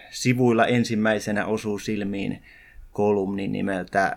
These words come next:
"Rauhan ilmastoliike on radikaalein ilmastoliike".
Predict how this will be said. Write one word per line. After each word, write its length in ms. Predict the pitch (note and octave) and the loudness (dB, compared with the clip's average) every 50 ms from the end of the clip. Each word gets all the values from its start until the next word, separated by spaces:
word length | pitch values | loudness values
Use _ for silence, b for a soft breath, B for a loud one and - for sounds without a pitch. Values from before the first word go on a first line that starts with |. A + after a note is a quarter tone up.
| - - - - | -8 -14 -12 0
"Rauhan 420 | B2 C#3 C#3+ C#3+ B2+ A#2+ A#2 A#2 | 8 8 10 10 10 6 4 2
ilmastoliike 640 | A#2+ C3 B2+ A#2+ A2+ - - G#2+ G#2 G#2 G2 G#2+ G2+ | 2 2 2 2 0 0 -4 -4 -4 -2 -2 -2 -2
on 240 | - A#2+ A#2 - - | 0 -2 -2 -2 0
radikaalein 720 | A#2+ B2 A#2+ A#2+ A2+ - G#2 G2+ G2+ G2 G2+ G2 G2 G2 - | 0 2 2 2 0 0 0 2 2 2 2 0 -2 -4 -4
ilmastoliike". 840 | G#2+ G#2+ G#2+ F#2+ F#2 - - - G2 F2 F2 F2 F#2 F2+ - - - | -4 -2 -2 -2 -4 -6 -6 -8 -8 -6 -6 -8 -8 -6 -6 -8 -8